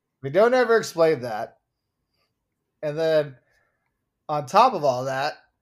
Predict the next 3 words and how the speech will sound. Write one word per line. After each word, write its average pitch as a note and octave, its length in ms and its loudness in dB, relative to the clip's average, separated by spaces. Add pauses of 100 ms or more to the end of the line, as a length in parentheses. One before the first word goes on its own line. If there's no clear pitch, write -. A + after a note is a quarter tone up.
(200)
<clears throat> - 80 -20 (880)
there's E3+ 540 2 (160)
also G#3+ 600 4